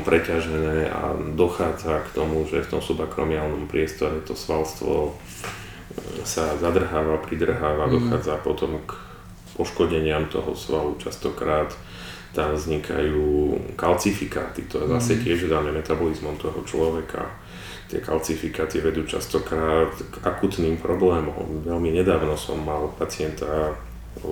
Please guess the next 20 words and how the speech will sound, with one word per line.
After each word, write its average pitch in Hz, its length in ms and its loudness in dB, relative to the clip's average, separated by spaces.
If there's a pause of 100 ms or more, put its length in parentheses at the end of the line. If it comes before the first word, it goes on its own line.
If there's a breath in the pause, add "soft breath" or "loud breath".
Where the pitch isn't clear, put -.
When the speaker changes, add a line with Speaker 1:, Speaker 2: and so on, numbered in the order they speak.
(100)
Speaker 1:
okolnosti 80 460 -2
kamaráta, 82 760 0 (840 loud breath)
ktorý 80 560 2 (160)
nemal 85 640 6
doteraz 78 480 2
žiadne 85 560 2
problémy 82 480 4
s 80 80 -2
ramenom. 78 480 -2
Speaker 2:
Mhm. 117 280 2 (640 loud breath)
Speaker 1:
Hrával 82 960 4
tiež 80 320 2
predtým 76 360 -4
nejaký 73 320 -4
volejbal 80 520 2
alebo 76 360 -2
niečo 76 360 -4
také, 78 400 0
vysoký - 600 -4
chalan. 78 480 0